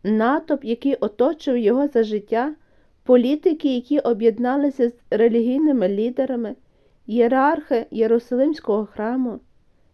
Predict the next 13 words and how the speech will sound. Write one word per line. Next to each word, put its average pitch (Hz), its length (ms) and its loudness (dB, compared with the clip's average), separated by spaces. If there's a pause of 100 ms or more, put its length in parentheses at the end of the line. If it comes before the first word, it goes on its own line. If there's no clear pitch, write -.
(140)
язичники 269 680 0
на 214 120 -2
чолі 233 300 -2
з - 120 -8
Пилатом, 226 600 -2 (500)
примстивником 247 920 2
римського 254 540 2
окупанта, 233 760 -4 (380)
один 233 400 0
із 226 160 -4
близьких 269 640 -2
і 208 40 -6
довірених 220 680 -2